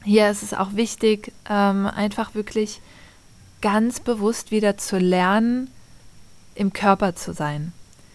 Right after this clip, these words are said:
Geschmacksrichtungen bewusst wahrzunehmen, zu beschreiben, schmeckt es gut? Wie schmeckt es mir? Was schmecke ich mich? Äh, was schmecke ich? Wie fühle ich mich dabei? Ähm,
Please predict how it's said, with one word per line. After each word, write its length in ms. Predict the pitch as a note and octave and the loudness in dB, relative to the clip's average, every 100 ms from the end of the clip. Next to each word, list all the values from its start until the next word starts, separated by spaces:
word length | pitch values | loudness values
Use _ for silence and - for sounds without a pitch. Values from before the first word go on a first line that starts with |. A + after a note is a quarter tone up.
| - - - | -20 -20 -2
Geschmacksrichtungen 1200 | G#3+ - - G3+ G#3 - G3+ F#3+ - - E3+ E3 | 0 0 2 2 2 -2 0 0 0 -2 -2 0
bewusst 460 | D#3+ D3+ D#3 - - | -4 -4 -8 -8 -2
wahrzunehmen, 1000 | D#3 D#3 - E3 D3+ D3+ D#3 D#3+ E3+ A3 - | 0 0 -4 -8 -6 -6 -6 -6 -8 -10 -14
zu 180 | - G3 | -6 -2
beschreiben, 880 | G3+ - G3+ F#3 G3+ G3+ G3+ G3+ G3+ - - - - - | 0 -2 0 4 4 6 4 4 -2 -14 -20 -20 -20 -12
schmeckt 560 | - - G3+ G#3+ - - | -8 0 2 2 -2 -6
es 300 | G3+ - - | -6 -6 -8
gut? 460 | G#3+ A#3 A3 G3 - | -6 -2 -2 -2 -8
Wie 240 | A3 G#3 G#3+ | -8 -6 -4
schmeckt 480 | - G3+ G3+ G3+ G3 | 0 0 0 -2 -10
es 160 | - | -2
mir? 420 | F3 E3+ E3 D#3+ - | 0 2 0 -2 0
Was 400 | G3+ G#3+ A3+ - | 6 6 6 -2
schmecke 400 | - F#3+ F3 F3 | 0 0 0 -6
ich 360 | - F3+ - - | -10 -14 -16 -14
mich? 220 | G3 - - - - - - | -14 -14 -20 -20 -20 -20 -2
Äh, 180 | G3+ | 2
was 220 | G3 A3+ - | 4 4 2
schmecke 320 | G#3 F3+ E3+ | 2 0 -2
ich? 340 | D3+ D#3+ - A3+ | -4 -8 -12 -6
Wie 300 | F3+ A3+ A#3+ | 0 2 2
fühle 420 | - A3+ A#3+ A3+ | 0 2 6 6
ich 180 | E3+ - | 4 -2
mich 240 | D#3+ - | -4 -4
dabei? 480 | D#3+ D3+ D3 C#3+ D#3+ - - - - - - | -8 -6 -6 -6 -10 -14 -20 -20 -20 -20 -4
Ähm, 400 | G3 G3 F#3+ F#3+ | 0 2 2 -2